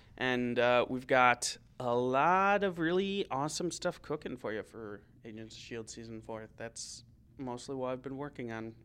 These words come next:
right now, is just stuff that you guys won't be able to see for another th-, two or three months, but once you do, hopefully it'll be all worth it.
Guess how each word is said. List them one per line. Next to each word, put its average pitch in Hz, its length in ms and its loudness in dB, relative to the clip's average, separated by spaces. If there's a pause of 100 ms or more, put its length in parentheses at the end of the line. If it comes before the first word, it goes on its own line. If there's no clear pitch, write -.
(100)
right 120 220 -8
now, 117 240 -6 (240)
is 120 200 -10
just - 420 -10 (480)
stuff - 460 2
that 123 220 4
you 143 120 -6
guys 190 220 4
won't 185 200 0
be 180 140 -2
able 185 240 -2
to 175 60 -2
see 185 340 -6
for 127 200 -8
another 151 600 -2 (1120)
th-, - 120 -20 (140)
two - 140 -6
or 302 120 2
three 269 280 -4
months, 269 600 0 (140)
but 120 100 -2
once 123 280 -2
you 117 60 -4
do, 180 520 0 (400)
hopefully 156 380 -6
it'll 110 160 2
be 107 180 -4
all 113 240 0
worth 117 320 -10
it. - 260 -14